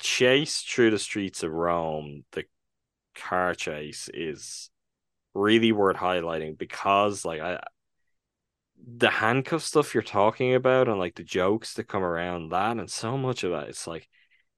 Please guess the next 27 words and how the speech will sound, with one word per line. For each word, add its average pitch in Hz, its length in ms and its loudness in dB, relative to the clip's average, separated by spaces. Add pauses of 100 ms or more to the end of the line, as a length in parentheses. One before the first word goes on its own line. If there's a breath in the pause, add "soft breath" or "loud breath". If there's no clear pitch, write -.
(160)
it 120 180 4
is, 135 200 4
like, 87 220 0
classic. 117 760 0
It 98 160 -2
is 87 160 -2
classic 104 560 -2
Keaton, 95 600 -8
Chaplin-esque 87 840 -6
comedy. 95 600 -4 (500 soft breath)
There's 92 340 -2 (100)
real 123 600 6
chemistry 110 580 -2
and 85 140 -6
verve. 107 500 6 (240)
Parts 101 320 -4
of 110 80 2
that 95 100 0
remind 92 380 -4
me 90 140 -4
of, 80 140 -4
like, 82 280 -6
Peter 90 240 -4
Bogdanovich's 85 680 -6
What's 82 320 -4
Up, 110 240 -4
Doc, 123 400 2